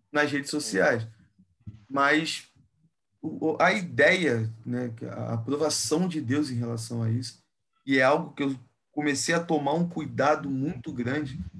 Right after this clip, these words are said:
Speaker 1: depois que eu entendi essa situação, pelo fato de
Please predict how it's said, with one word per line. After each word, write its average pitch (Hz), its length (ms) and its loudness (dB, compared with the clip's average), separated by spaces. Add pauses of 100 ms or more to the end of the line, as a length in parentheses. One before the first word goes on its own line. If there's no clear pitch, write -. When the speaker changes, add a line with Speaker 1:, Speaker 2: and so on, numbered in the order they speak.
(200)
Speaker 1:
depois 131 380 0
que - 80 -4
eu 151 80 2
entendi 156 480 -2
essa 170 220 -2
situação, 139 720 -2 (1120)
pelo 156 260 2
fato 156 580 2
de 170 720 0